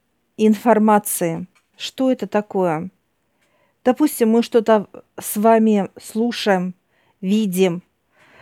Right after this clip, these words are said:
о чём-то беседуем. И тело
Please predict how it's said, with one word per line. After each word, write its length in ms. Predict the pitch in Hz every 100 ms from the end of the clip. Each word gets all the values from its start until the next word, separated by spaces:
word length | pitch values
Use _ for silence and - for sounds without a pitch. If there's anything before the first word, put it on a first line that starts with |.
| -
о 140 | -
чём-то 380 | 202 254 247 233
беседуем. 840 | 196 208 - 208 196 180 175 170 175 _ _ _ _ _ _ _ _ _ _ _ _ _ - -
И 320 | 220 214 214 190
тело 640 | - - 285 269 190 175